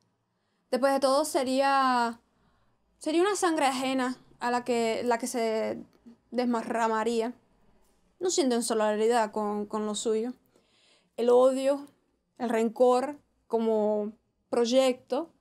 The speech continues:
ha vuelto a llenar de ilusiones al sector más radical.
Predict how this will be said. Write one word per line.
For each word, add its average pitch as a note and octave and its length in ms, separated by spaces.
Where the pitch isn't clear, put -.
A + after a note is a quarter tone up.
ha D4 100
vuelto F4 320
a C#4 40
llenar D4+ 380
de E4 80
ilusiones C4 720
al A#3+ 140
sector D4 560
más D4 340
radical. C#4+ 560